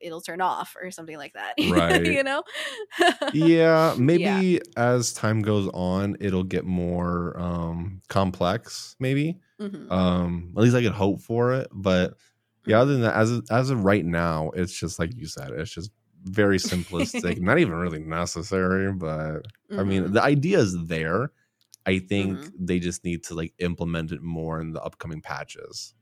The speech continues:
Speaker 1: Okay, so this one was by Kaito on Twitter, a string of comments. It was
Speaker 2: Okay.
Speaker 1: like a, a Twitter reply thread,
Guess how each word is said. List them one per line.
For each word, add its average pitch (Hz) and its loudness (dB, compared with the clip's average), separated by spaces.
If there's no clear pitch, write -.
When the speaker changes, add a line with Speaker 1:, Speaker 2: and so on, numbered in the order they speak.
Speaker 1:
Okay, 240 0
so 277 0
this 330 -2
one 381 -2
was 262 0
by 214 2
Kaito 220 0
on 196 -2
Twitter, 185 -8
a 254 4
string 202 -2
of 208 4
comments. - 0
It 107 2
was 175 -2
Speaker 2:
Okay. - 0
Speaker 1:
like 98 -4
a, 131 -4
a 160 -4
Twitter 226 0
reply 208 4
thread, - -8